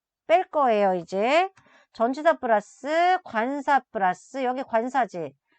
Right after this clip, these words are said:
그런 다음에 명사를 찾아야 되는 거야. 우리 관사 여기 왔잖아. 어, 너무 지나네, 이거.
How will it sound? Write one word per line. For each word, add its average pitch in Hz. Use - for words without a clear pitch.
그런 311
다음에 269
명사를 277
찾아야 285
되는 202
거야. 175
우리 170
관사 262
여기 185
왔잖아. 170
어, 233
너무 226
지나네, 190
이거. 226